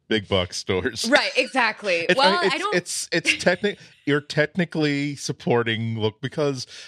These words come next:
Speaker 1: that
Speaker 2: I'm
Speaker 1: store
Speaker 2: supporting
Speaker 1: employs
Speaker 2: college kids and
Speaker 1: people
Speaker 2: high
Speaker 1: who
Speaker 2: school
Speaker 1: live in your
Speaker 2: kids.
Speaker 1: area. So, yes.
Speaker 2: Exactly. I'm supporting suburban kids who wanna get the hell out of here and <laughs> go on somewhere else. I was there once, okay? I completely understand their
Speaker 1: Yeah.
Speaker 2: plight.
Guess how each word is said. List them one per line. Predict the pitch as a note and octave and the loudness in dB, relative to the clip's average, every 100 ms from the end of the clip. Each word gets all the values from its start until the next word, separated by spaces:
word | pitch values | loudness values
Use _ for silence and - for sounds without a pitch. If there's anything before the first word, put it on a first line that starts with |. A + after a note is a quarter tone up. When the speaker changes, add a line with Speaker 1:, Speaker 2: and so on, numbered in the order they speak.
| - | -2
Speaker 1:
that | - D3 - - | 2 2 2 0
Speaker 2:
I'm | - | 4
Speaker 1:
store | D#3+ D3+ | 4 4
Speaker 2:
supporting | D3+ - A#2+ | 2 0 -2
Speaker 1:
employs | - C3+ - | 2 4 4
Speaker 2:
college | - - | 0 0
kids | B2 A#2+ | 0 2
and | - | 2
Speaker 1:
people | A3 | 2
Speaker 2:
high | G#3 | 2
Speaker 1:
who | |
Speaker 2:
school | G#3 | 2
Speaker 1:
live | G3+ A2 G2+ | 2 2 2
in | E2+ | 0
your | F2+ F#2+ | 0 0
Speaker 2:
kids. | |
Speaker 1:
area. | F2+ D#2 - - | -2 -2 -8 -12
So, | - | -6
yes. | D#2 A1+ - | -6 -6 -4
Speaker 2:
Exactly. | A#3+ G#3+ A#3 F#3 F#3 D#3 D#3 - | -4 2 2 0 -4 -6 -2 0
I'm | A3+ B3+ | 0 -2
supporting | D4+ A#3+ D4+ D4+ C#4+ | -12 -8 -6 -6 -8
suburban | - A3+ A#3 C#4 D#4 | -12 -8 -4 -4 -6
kids | C4 B3 G#3+ | -6 -6 -6
who | A3 | -8
wanna | A3 | -8
get | F#3+ F3+ F#3 | -6 -8 -6
the | G3+ | -6
hell | G3 F3+ | -4 -2
out | E3+ E3+ | -2 -2
of | D#3 | -6
here | E3+ E3+ | -8 -6
and | E3 E3+ | -8 -10
<laughs> | |
go | - - - | -16 -10 -6
on | - D#4 - D4+ | 0 0 0 -12
somewhere | - C#4+ D4 A#3 | -4 -2 0 0
else. | A3 G3+ G#3 _ _ - | 0 0 -2 _ _ -2
I | C#4 B4+ F5 | 0 0 -2
was | B4 | -4
there | C4+ G#4+ A#4 | -2 0 0
once, | E4+ A3 G3+ - | -2 -2 -4 -10
okay? | G#3+ A3 B3+ | -6 -2 0
I | A#3+ C4+ - | 0 -2 -14
completely | - C#4 - C#4 E4 D4 | -14 -14 -14 -16 -14 -14
understand | C4 B3 - - C4+ | -14 -14 -20 -14 -6
their | D#3 | -6
Speaker 1:
Yeah. | - | -6
Speaker 2:
plight. | - C#4+ | -16 -18